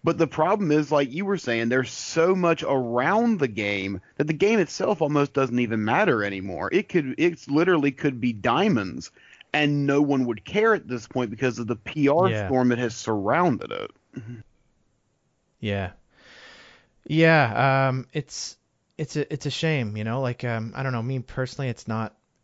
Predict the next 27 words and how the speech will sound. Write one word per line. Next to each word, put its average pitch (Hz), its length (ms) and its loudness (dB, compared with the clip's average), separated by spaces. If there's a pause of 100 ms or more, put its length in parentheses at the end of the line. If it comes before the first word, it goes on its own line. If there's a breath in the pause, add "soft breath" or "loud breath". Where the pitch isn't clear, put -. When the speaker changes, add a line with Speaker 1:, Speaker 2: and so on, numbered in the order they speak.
(280)
Speaker 2:
it's - 160 -18
not 123 200 -6
really 113 180 -6
my 107 380 -4 (160)
type 123 260 -8
of 113 100 -12
game, 135 400 -6 (220)
um, 98 680 -8 (720)
but 104 280 -6 (720)
yeah, 110 340 -2
I, 117 300 -2
I 120 140 -2
c-, - 160 -14
I 127 140 -2
can 127 140 -2
understand 139 540 -2
why 131 160 0
it's 131 120 -4
popular, 127 420 -4
and 123 100 -2
it's - 200 -8
just - 220 -8
a 107 40 -8
shame 120 360 -4
that 104 140 -4
it's, - 340 -8
uh, 98 260 -4